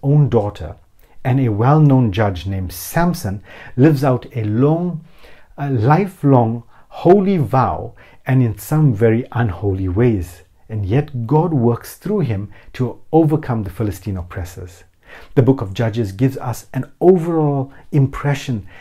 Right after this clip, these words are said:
that God can accomplish his purposes through very flawed people simply because they are chosen by him, even if their faith is not very solid at times.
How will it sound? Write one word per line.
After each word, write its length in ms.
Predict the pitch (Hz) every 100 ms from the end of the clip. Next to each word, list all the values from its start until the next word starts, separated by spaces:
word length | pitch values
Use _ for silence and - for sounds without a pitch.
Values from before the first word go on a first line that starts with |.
| -
that 280 | 127 120 104
God 340 | 127 135 160 -
can 120 | 147
accomplish 600 | 135 - 147 139 135 -
his 120 | 123
purposes 760 | - - 127 123 - 98 87 - - _
through 280 | - 160 139
very 440 | 104 92 131 147 156
flawed 520 | - - 135 127 -
people 420 | 151 156 101 87 - - -
simply 800 | - - 165 220 214 101 87 - _ _ -
because 520 | - - - 113 98 90
they 140 | 104
are 140 | 95 -
chosen 640 | - - 143 131 110 101
by 260 | 87 101 120
him, 260 | - 92 87 - -
even 280 | 165 151 180
if 160 | 139 -
their 200 | 104 95
faith 400 | - 147 131 -
is 180 | 107 87
not 180 | 92
very 460 | 85 90 90 92 92 -
solid 560 | - - 107 95 85
at 160 | 87 82
times. 540 | - 92 82 80 -